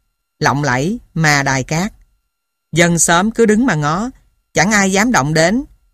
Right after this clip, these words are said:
các tiểu thư con quan thừa tướng ấy. Bọn tôi le ve quanh xe. Thằng Bình ỷ thế bố mình đã từng mua xe máy, lên giọng sanh sỏi. Mỗi chiếc phải đến mười triệu.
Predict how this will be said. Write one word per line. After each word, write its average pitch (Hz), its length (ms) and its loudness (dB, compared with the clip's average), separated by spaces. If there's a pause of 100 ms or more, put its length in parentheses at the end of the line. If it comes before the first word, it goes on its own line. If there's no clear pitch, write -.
các 233 260 0
tiểu 165 160 0
thư 196 280 0
con 185 240 -2
quan 170 180 0
thừa 156 180 -4
tướng 165 240 -2
ấy. 190 240 -6 (1120)
Bọn 151 260 0
tôi 190 240 0
le 202 200 2
ve 196 220 0
quanh 190 220 0
xe. 185 340 -2 (680)
Thằng 175 220 -2
Bình 165 180 2
ỷ 156 240 0
thế 208 260 0
bố 214 200 0
mình 185 260 0 (200)
đã 147 180 0
từng 170 300 0
mua 175 140 0
xe 170 180 0
máy, 170 300 -4 (460)
lên 180 260 2
giọng 147 220 0
sanh 160 240 0
sỏi. 143 380 -2 (1800)
Mỗi 147 260 0
chiếc 254 240 0
phải 170 140 -2
đến 208 180 2
mười 226 240 2
triệu. 147 380 -4